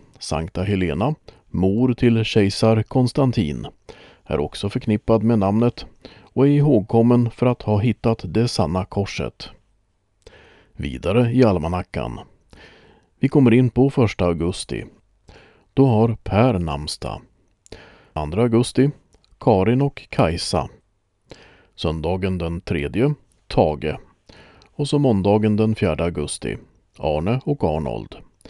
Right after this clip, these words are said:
Tisdagen den femte, Ulrik och Alrik. Onsdagen den sjätte, Alfons och Ines. Torsdagen den sjunde,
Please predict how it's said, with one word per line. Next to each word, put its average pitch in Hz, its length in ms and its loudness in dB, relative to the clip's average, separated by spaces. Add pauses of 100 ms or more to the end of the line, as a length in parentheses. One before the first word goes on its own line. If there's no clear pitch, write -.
(340)
Tisdagen 87 580 -2
den 92 200 0
femte, 76 540 -2 (520)
Ulrik 131 640 4
och - 300 -2
Alrik. 73 680 -6 (760)
Onsdagen 92 680 0
den 95 220 0
sjätte, 120 520 0 (320)
Alfons 110 640 0
och 143 260 0
Ines. 95 640 -4 (720)
Torsdagen 120 640 4
den 123 240 2
sjunde, 73 540 -2